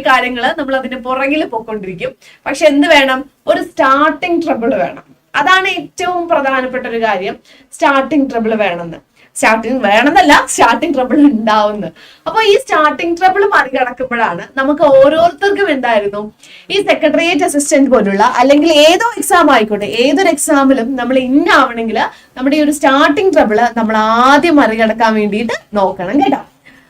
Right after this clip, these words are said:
അപ്പൊ നമ്മുടെ സെക്രട്ടേറിയറ്റ് അസിസ്റ്റന്റിനെ കുറിച്ച് നമ്മൾ പറയുവാണെങ്കിൽ, ഓക്കെ, സെക്രട്ടേറിയറ്റ് അസിസ്റ്റന്റിനെ കുറിച്ച് നമ്മൾ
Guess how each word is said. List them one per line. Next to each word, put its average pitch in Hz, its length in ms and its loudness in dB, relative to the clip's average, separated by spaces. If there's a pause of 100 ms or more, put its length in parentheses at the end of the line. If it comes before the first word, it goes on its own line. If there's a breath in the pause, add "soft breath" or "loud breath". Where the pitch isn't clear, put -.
(140)
അപ്പൊ 359 100 2 (100)
നമ്മുടെ 349 260 0
സെക്രട്ടേറിയറ്റ് 294 540 2
അസിസ്റ്റന്റിനെ 262 540 0
കുറിച്ച് 226 260 -6
നമ്മൾ 214 180 0 (140)
പറയുവാണെങ്കിൽ, 180 640 -2 (1600)
ഓക്കെ, 240 140 0 (380)
സെക്രട്ടേറിയറ്റ് 320 540 4
അസിസ്റ്റന്റിനെ 269 520 2
കുറിച്ച് 254 220 -2
നമ്മൾ 233 180 -2